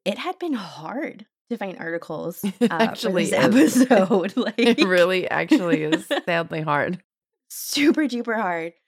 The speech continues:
Speaker 1: Yeah, I think I love how this article focuses on kindness, which I think everyone is kind of desperate for right now. I think that what this article also kind of slightly highlights is grace, but really only slightly.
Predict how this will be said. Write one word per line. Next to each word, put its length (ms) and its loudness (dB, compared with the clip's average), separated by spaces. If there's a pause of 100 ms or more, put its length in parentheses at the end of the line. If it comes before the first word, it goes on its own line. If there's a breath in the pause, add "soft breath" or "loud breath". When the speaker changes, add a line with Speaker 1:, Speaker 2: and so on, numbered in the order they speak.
(340)
Speaker 1:
Yeah, 260 -6
I 120 -4
think 300 -6
I 80 -4
love 380 -4
how 120 -6
this 260 -6
article 380 -8
focuses 520 -8
on 180 -10
kindness, 760 -10 (100)
which 260 -10
I 80 -16
think 140 -10
everyone 360 -8
is 120 -12
kind 180 -12
of 100 -10
desperate 420 -12
for 200 -8
right 200 -12
now. 260 -14 (480)
I 80 -2
think 160 0
that 100 -2
what 100 -8
this 200 -8
article 460 -6
also 300 -8
kind 300 -10
of 80 -10
slightly 540 -6
highlights 560 -10
is 120 -10
grace, 420 -10
but 180 -14
really 340 -4
only 240 -8
slightly. 580 -10